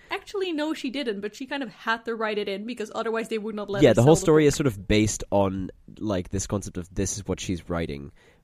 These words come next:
Speaker 2: right?
Speaker 1: Yeah.
Speaker 2: Th-, th-, she's writing this very human story about her sisters. And
Speaker 1: Yeah.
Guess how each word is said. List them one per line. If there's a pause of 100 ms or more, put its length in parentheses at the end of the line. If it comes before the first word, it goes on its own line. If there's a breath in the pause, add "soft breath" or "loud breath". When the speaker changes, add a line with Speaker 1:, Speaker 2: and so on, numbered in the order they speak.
Speaker 2:
right?
Speaker 1:
Yeah.
Speaker 2:
Th-,
th-,
she's
writing
this
very
human
story
about
her
sisters. (380 loud breath)
And
Speaker 1:
Yeah.